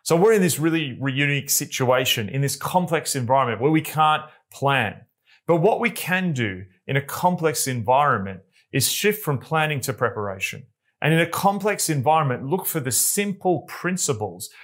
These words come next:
that will help us prepare as the people of God.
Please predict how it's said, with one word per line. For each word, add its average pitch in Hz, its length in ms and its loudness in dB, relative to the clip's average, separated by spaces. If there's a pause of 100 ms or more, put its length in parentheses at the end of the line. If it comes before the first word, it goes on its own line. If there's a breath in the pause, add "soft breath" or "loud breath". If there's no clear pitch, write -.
(120 loud breath)
that 151 140 2
will 160 100 4
help 185 320 0
us 151 180 2
prepare 139 640 -4
as 123 380 -4
the - 80 -8
people 135 640 -4 (180 soft breath)
of 113 440 2
God. 107 360 -2